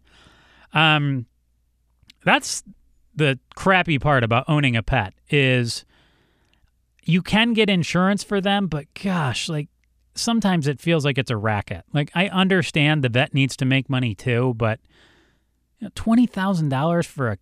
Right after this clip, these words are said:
kidney transplant for my cat? It's like, I, I got the cat for free. <laughs> Like, I, I understand you need to make money, and I'm guessing you don't just have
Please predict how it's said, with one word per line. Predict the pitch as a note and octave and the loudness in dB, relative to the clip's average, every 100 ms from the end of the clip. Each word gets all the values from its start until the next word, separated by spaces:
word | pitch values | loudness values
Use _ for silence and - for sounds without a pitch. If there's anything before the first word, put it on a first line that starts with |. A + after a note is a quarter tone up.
| - | -4
kidney | F3+ F#3+ F#3+ | -2 0 -2
transplant | - F3+ F3 - F3+ F#3 | -2 -2 -4 -4 -6 -4
for | - | -4
my | D3 G#2+ | -2 -4
cat? | - - D#3+ A#3 C4 - _ _ _ | -6 -4 -2 -2 -4 -12 _ _ _
It's | - | -14
like, | A3 | -10
I, | G3 G3 - | -10 -12 -12
I | F#3+ | -12
got | A3+ A3 | -10 -12
the | |
cat | - A3 | -10 -10
for | - F3 | -6 -8
free. | - - C4 C#4+ C#3 E2+ _ _ | -8 -8 -6 -4 -4 -6 _ _
<laughs> | _ - | _ -4
Like, | A3+ - - _ - - - - - | -2 -2 -8 _ -20 -20 -20 -20 -8
I, | G#3+ | -8
I | F#3+ F#3 | -2 -2
understand | G3+ A3 G3 - G#3 G3 | 0 0 -2 -2 0 0
you | D#3+ | 0
need | A#3 A3 | 0 0
to | D3+ | 0
make | C3+ C3+ | -2 0
money, | B2+ C3 F3+ | 0 0 -2
and | D3+ | -4
I'm | C#3 D#3 C#3+ | -6 -6 -6
guessing | B2 F#3+ - E3+ | 0 0 0 0
you | D3 | 0
don't | E3 C#3+ | 0 -2
just | D3 | -2
have | E3 C3+ A2 | 0 0 -2